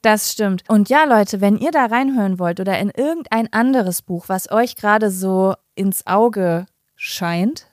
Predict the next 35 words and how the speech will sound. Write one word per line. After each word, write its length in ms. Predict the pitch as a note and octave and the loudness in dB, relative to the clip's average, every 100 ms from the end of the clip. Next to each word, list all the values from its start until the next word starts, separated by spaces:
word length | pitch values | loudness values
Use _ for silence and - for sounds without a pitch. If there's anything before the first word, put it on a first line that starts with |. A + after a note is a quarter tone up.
| _ - | _ -16
wie, 140 | F3+ | -12
oder 300 | - F3+ F3 | -6 -4 -2
wie 80 | A3 | 0
immer 160 | A#3 A3 | 2 2
man 180 | G3+ | 2
das 180 | G3 F3+ | 2 0
sagt, 280 | F3 E3 G3 | 0 0 2
dann 160 | A#3+ F#4 | 0 -2
könnt 220 | E4 A3+ | -4 -2
ihr 80 | A3 | 0
das 180 | G#3+ | 0
tun 240 | - D#4+ C4 | -2 -4 -4
und 100 | G#3+ | -4
sogar 280 | G#3+ G3+ F#3 | -2 0 0
gratis 560 | F#3 A3 D4 - B3 | 0 2 4 2 -4
mit 140 | G#3+ - | -4 -2
unserem 380 | B3 B3+ A3 G#3+ | -2 -2 -2 -4
Code. 260 | - G3 | -2 -2
Wir 80 | G3 | -2
haben 100 | G3 | -6
einen 200 | - G#3 | -4 -6
Code, 180 | - C4 | -6 -8
der 140 | A#3+ | -6
lautet 320 | G#3 G3+ G3 - | -4 -4 -6 -12
Tankstelle 800 | - A#3 C#4 E4 - F#3+ F3+ F#3+ | -8 -6 -4 -8 -6 -4 -4 -4
und 100 | G3 | -4
wenn 140 | G3+ | -4
ihr 80 | G3+ | -6
den 260 | F#3+ C4 C4+ | -4 -4 -2
eingebt, 500 | A3 A#3 G#3+ F3+ G3+ | -2 0 0 -4 -6
könnt 180 | G#3 F#3+ | -6 -6
ihr 120 | G3 | -6
zwei 420 | - - G#3+ B3 | -4 -2 -2 0
Monate 560 | B3+ A#3 A#3 G#3+ G3 F#3+ | 0 0 0 0 -2 -6
lang 320 | E3+ E3 A3 | -6 -4 -6